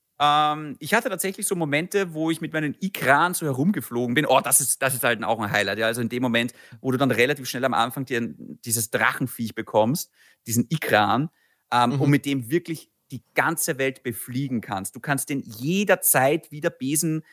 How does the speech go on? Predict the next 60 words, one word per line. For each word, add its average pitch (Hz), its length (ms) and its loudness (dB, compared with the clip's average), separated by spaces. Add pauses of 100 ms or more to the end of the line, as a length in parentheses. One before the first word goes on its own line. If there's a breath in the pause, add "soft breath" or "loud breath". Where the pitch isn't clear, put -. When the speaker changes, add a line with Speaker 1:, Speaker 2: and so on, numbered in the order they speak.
(100)
Speaker 1:
in 135 200 2
Harry 135 180 6
Potter, 143 480 0 (300 loud breath)
äh, 123 240 4
kannst 139 280 -2
du - 40 -8
dir 151 120 -2
den 143 120 0
einfach 139 340 2
holen 151 220 0
Speaker 2:
<laughs> - 0 -
Speaker 1:
und 135 160 -2
herumfliegen 131 580 -2
und - 100 -4
es 117 120 0
fühlt 123 180 -6
sich 113 200 -8 (100)
wirklich, 131 320 0
wirklich 120 340 -8
cool 131 120 0
an. 135 60 4
Auch 185 120 2
wenn 254 60 6
der - 120 2
Ikran 202 240 -6
ein 156 60 -8
bisschen - 240 -8
zu - 100 -6
Speaker 2:
Mhm. - 0 -
Speaker 1:
langsam 113 480 0
ist. 92 180 -8 (260 soft breath)
Und 131 100 0
auch 143 60 4
das - 220 0
Kämpfen 156 440 -2
auf 135 160 0
dem 131 160 -6
Ikran 143 340 -4
ist 131 120 -2
so 139 60 -4
ein 123 60 -8
bisschen 123 240 -8
clumsy, 139 540 0 (340 loud breath)
aber 131 180 4
einfach 131 280 -4
Speaker 2:
Mhm. - 0 -
Speaker 1:
dieses 131 280 -4
Herumfliegen 135 640 -2
durch 131 160 -4
Pandora 107 640 0 (500)
ist 127 240 4
dann 117 220 2
wirklich, - 320 -2
wirklich 117 260 -6
toll 104 320 4
und 104 100 -2
so 120 140 -4
die 104 140 -4
Welt 98 200 2
erforschen. 101 600 -2